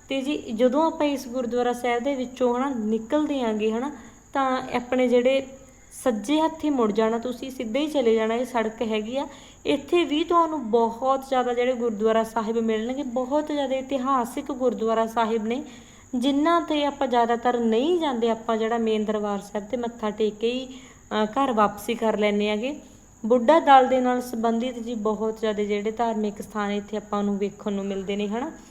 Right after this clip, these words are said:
ਇਹ ਉਹ ਥਾਂ ਗੀ ਜਿੱਥੇ ਗੁਰੂ ਸਾਹਿਬ ਨੇ ਸ਼ਸਤਰ ਵਿੱਦਿਆ 'ਤੇ ਬਹੁਤ ਜ਼ਿਆਦਾ ਜਿਹੜਾ ਜ਼ੋਰ ਦਿੱਤਾ ਸੀ, ਕਿਉਂਕਿ ਸ਼ਸਤਰਾਂ ਤੋਂ ਬਿਨਾਂ ਸਿੱਖੀ ਦੀ ਕੋਈ ਹੋਂਦ ਨਹੀਂ। ਸਿੱਖੀ ਵੀ ਉਹੀ ਹੈ ਜੋ ਸ਼ਸਤਰਾਂ 'ਤੇ ਹੈ।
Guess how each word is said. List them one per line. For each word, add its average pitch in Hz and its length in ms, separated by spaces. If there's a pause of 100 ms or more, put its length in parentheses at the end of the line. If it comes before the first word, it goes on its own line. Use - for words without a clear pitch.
(500)
ਇਹ 311 140
ਉਹ 311 140
ਥਾਂ 277 300
ਗੀ 254 140
ਜਿੱਥੇ 277 260
ਗੁਰੂ 247 260
ਸਾਹਿਬ 254 260
ਨੇ 277 100
ਸ਼ਸਤਰ 240 480
ਵਿੱਦਿਆ 220 460
'ਤੇ 226 200
ਬਹੁਤ 214 500 (100)
ਜ਼ਿਆਦਾ 208 280
ਜਿਹੜਾ 208 420 (200)
ਜ਼ੋਰ 190 340
ਦਿੱਤਾ 190 340
ਸੀ, 277 240 (420)
ਕਿਉਂਕਿ 302 280
ਸ਼ਸਤਰਾਂ 247 640
ਤੋਂ 254 240 (140)
ਬਿਨਾਂ 214 580
ਸਿੱਖੀ 233 840
ਦੀ 226 140
ਕੋਈ 247 260
ਹੋਂਦ 208 360
ਨਹੀਂ। 208 200
ਸਿੱਖੀ 285 560
ਵੀ 269 260
ਉਹੀ 240 300
ਹੈ 220 40
ਜੋ 226 140
ਸ਼ਸਤਰਾਂ 214 640
'ਤੇ 190 180
ਹੈ। 196 60